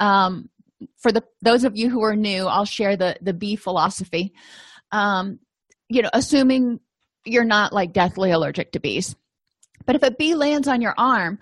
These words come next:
for most of us, whether it's a bee or a fly or anything, our automatic reaction, our urge, is to brush that bee off. It's our impulsive response when we feel something on our arm. Um,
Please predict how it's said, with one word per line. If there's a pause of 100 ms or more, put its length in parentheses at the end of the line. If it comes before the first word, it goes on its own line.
(220)
for
most
of
us,
whether
it's
a
bee
or
a
fly
or
anything, (460)
our (340)
automatic
reaction,
our
urge, (200)
is
to
brush
that
bee
off. (320)
It's
our
impulsive (100)
response
when
we
feel
something
on
our
arm. (460)
Um,